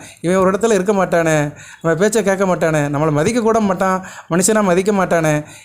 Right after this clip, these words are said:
இப்ப இப்படி ஆயிட்டானே" அப்படின்னு நீங்க ஆச்சரியப்படுற அளவுக்கு உங்க பிள்ளைகள்லாம் ஒரு ஓவியமா, மணியா மாறிடும். இதெல்லாம் நடக்க போகுதுங்க. இதெல்லாம் நிச்சயமா நடக்கும். சூரியன் அடுத்தடுத்து உங்க ராசிக்கு நல்ல இடத்துக்கு வரும்போதெல்லாம் மிகச்சிறப்பு, சிறப்பா பார்க்கப்படும்.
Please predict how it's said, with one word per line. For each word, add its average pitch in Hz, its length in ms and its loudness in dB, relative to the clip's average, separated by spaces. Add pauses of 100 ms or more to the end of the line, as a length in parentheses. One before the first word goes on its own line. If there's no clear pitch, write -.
இப்ப 165 160 -2
இப்படி 190 240 0
ஆயிட்டானே" 190 460 2
அப்படின்னு 156 300 -2
நீங்க 180 220 0
ஆச்சரியப்படுற 180 480 2
அளவுக்கு 180 280 2
உங்க 175 220 0
பிள்ளைகள்லாம் 185 440 2 (440)
ஒரு 151 180 0
ஓவியமா, 185 500 2
மணியா 180 360 2
மாறிடும். 156 420 2 (140)
இதெல்லாம் 175 280 0
நடக்க 185 260 0
போகுதுங்க. 175 560 0 (300)
இதெல்லாம் 170 320 0
நிச்சயமா 190 280 0
நடக்கும். 170 600 -2
சூரியன் 196 360 2
அடுத்தடுத்து 175 500 0
உங்க 170 180 2
ராசிக்கு 180 200 -2
நல்ல 175 200 2
இடத்துக்கு 175 300 0
வரும்போதெல்லாம் 170 360 0 (320)
மிகச்சிறப்பு, 165 580 -2
சிறப்பா 180 440 2
பார்க்கப்படும். 156 480 0